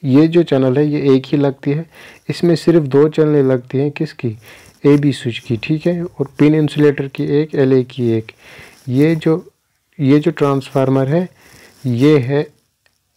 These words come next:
ac-, across the line, ठीक है, across the line डीटी इसको बोलते हैं, across the line डीटी। अब आते हैं दो चैनलों की। ये दो channel जो आप देख रहे हैं नीचे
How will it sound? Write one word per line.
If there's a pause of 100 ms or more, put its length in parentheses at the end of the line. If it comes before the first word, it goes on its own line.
ac-,
across
the
line,
ठीक
है,
across
the
line
डीटी
इसको
बोलते
हैं, (500)
across
the
line
डीटी। (2000)
अब
आते
हैं
दो
चैनलों
की।
ये
दो
channel
जो
आप
देख
रहे
हैं
नीचे